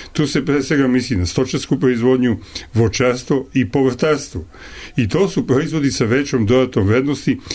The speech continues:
gde može se ostvari veći dohodak i, e, i na domaćem tržištu i izvozu.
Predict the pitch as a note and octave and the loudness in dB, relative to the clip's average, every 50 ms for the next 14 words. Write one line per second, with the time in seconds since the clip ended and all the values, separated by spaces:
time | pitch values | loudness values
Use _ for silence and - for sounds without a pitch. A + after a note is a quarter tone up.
0 | - - - A2 A2 G#2+ G#2+ A#2+ D3+ C#3+ C3+ D3+ C3 - - A2+ A#2 A#2 A#2+ - | -14 -6 -2 0 2 2 4 4 2 2 2 0 -2 0 2 2 2 2 0 0
1 | C#3+ C3+ B2 G#2+ G2 B2+ C3 B2+ - - A2 G2 F#2+ - - - - - - - | 0 2 2 2 2 2 0 0 0 -2 -4 -4 -4 -8 -14 -20 -20 -16 -4 0
2 | G#2 A#2 C#3+ C#3 C3+ - D3+ C#3 C3+ A#2+ - - C#3 C3 A#2 A2 A2+ G#2+ - C3 | 2 2 2 2 2 0 0 0 0 -2 -4 -6 -2 0 2 2 2 0 0 0
3 | C3 A#2+ A2+ A2+ A2+ A2 A2 A2 - A#2+ B2+ C3 D3 D#3+ F#3 F3+ F3 D3+ C#3 D#3+ | 2 4 4 4 4 4 2 0 -2 -4 -4 -2 0 0 2 2 0 0 0 0
4 | D#3 E3 D#3 - - D3+ C3+ D#3 C#3 C#3+ C#3 - - C3+ A#2+ A#2+ A#2 A2+ G2+ F#2+ | 0 0 -2 0 0 0 2 2 2 2 0 2 2 2 4 4 4 2 2 2
5 | G#2+ F#2+ F#2+ E2+ E2+ E2 | 2 2 2 2 2 -2